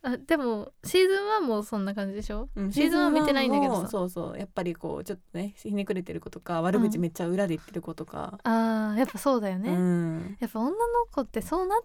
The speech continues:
Speaker 1: ちゃうのかね。
Speaker 2: 不可解だけどね。テレビカメラがある前で悪口言う。
Speaker 1: そうそう、言わないから。
Speaker 2: <laughs> 見えてないって絶対だけど。
Speaker 1: もう、け-、全然わけわかんないけどね。
Speaker 2: うん。
Speaker 1: もう。
Speaker 2: まあまあ、あの空間の中で成り立ってる話だからね。
Speaker 1: そうそう。でもね、みんな本当に好きっていう感じだからね。
Speaker 2: うん。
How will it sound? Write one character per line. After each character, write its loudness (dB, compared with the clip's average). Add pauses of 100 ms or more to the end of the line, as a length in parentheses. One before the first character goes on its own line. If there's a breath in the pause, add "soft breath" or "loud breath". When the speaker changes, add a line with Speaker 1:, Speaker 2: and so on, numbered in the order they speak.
Speaker 1:
ち -4
ゃ 0
う -2
の -4
か -10
ね。 -4
Speaker 2:
不 -2
可 4
解 8
だ 2
け -2
ど -4
ね。 -2
テ -6
レ 6
ビ -8 (180)
カ 4
メ 8
ラ 4
が 0
あ 6
る 2
前 4
で 2
悪 10
口 2
言 10
う。 10
Speaker 1:
そ 6
う 8
そ -
う、 8
言 8
わ 8
な 2
い 4
か 6
ら。 8
Speaker 2:
<laughs> 8
見 10
え 6
て 6
な 2
い 0
っ -2
て -2
絶 0
対 2
だ 0
け -
ど。 -6
Speaker 1:
も -4
う、 -4
け-、 2
全 2
然 0
わ 0
け 0
わ 0
か 2
ん 0
な 2
い 2
け 0
ど 2
ね。 0
Speaker 2:
う -2
ん。 -2
Speaker 1:
も 4
う。 6
Speaker 2:
ま 6
あ 2
ま 6
あ、 4
あ 4
の 4
空 4
間 2
の 0
中 -2
で 0
成 2
り 2
立 0
っ -4
て -6
る 0
話 0
だ -8
か -14
ら -8
ね。 -4
Speaker 1:
そ 2
う -2
そ -6
う。 -6
で 4
も 2
ね、 2
み 2
ん 2
な -2
本 2
当 -2
に 0
好 -6
き -2
っ 2
て 0
い 2
う -14
感 0
じ -2
だ 0
か -4
ら -2
ね。 2
Speaker 2:
う 8
ん。 6